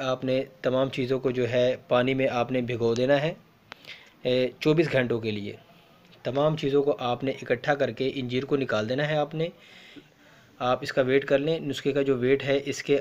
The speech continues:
आपने आठ गुना ज़्यादा पानी में आपने इन सब जड़ी बूटियों को आपने पानी में भिगो देना है चौबीस घंटों के लिए। और इंजीर जो है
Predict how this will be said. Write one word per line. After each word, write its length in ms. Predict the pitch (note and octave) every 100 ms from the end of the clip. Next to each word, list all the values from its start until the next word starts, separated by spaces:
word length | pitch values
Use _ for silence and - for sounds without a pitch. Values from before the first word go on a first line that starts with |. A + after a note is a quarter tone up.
| B2+
आपने 320 | B2 B2 C#3 C3
आठ 240 | C#3 D3+
गुना 240 | C#3 C#3 C3+
ज़्यादा 300 | A#2+ A#2 B2+
पानी 280 | A#2+ A#2 A#2+
में 200 | A#2+ B2 -
आपने 380 | A#2 A#2 B2 B2
इन 180 | B2+ A#2
सब 240 | C#3+ C3
जड़ी 160 | B2 B2
बूटियों 360 | A#2+ A#2+ B2
को 180 | A#2+ C3 D#3 - - - - - - - _ -
आपने 420 | B2 A#2+ B2+ C#3 C#3
पानी 240 | B2 B2
में 180 | C3 C#3
भिगो 280 | B2 A2+ A#2
देना 240 | B2 C3 C3+
है 160 | C#3+
चौबीस 360 | - D3 D3 C#3+
घंटों 300 | C3 A#2 A#2
के 120 | A2+
लिए। 280 | G#2 G#2 A2 - _ _ _ _ _ _ _ - -
और 180 | C3 C3
इंजीर 360 | C3 A#2+ C#3+ D#3+
जो 140 | E3
है 180 | C#3